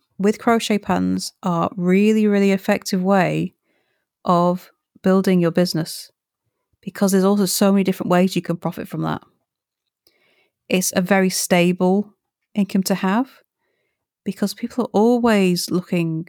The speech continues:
for new patterns. People are always looking for answers through blogs and on search engines. And so your income can remain stable through the year.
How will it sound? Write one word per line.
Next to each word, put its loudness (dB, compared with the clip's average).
for -6
new 0
patterns. -10
People -4
are -6
always 2
looking -4
for -4
answers -2
through -6
blogs -6
and -6
on -4
search -6
engines. -10
And 0
so 0
your 2
income 0
can -2
remain 2
stable 0
through -2
the 0
year. -2